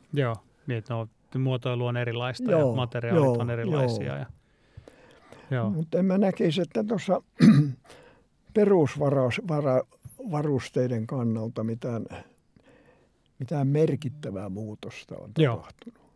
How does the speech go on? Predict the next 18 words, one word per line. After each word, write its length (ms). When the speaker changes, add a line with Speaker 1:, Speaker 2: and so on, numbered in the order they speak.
Speaker 2:
Sen 200
verran 280
voin 200
sanoa, 380
että 260
tuosta 340
turvallisuudesta 1160
mulla 260
oli 240
joillakin 520
retkillä, 600
kun 120
sitä 280
usein 360
sit 180
joutui 300
melomaan, 560
äh, 720